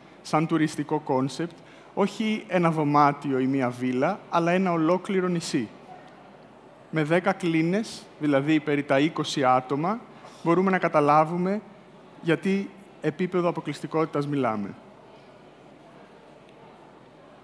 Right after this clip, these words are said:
Ένα άλλο σημαντικό χαρακτηριστικό του έργου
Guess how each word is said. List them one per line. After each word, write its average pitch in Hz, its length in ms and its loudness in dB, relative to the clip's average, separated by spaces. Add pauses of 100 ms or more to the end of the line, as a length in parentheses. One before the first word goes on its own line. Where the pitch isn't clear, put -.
(2250)
Ένα 180 320 4
άλλο 196 160 6
σημαντικό 147 720 2
χαρακτηριστικό 139 720 -2
του 139 140 -2
έργου 151 460 0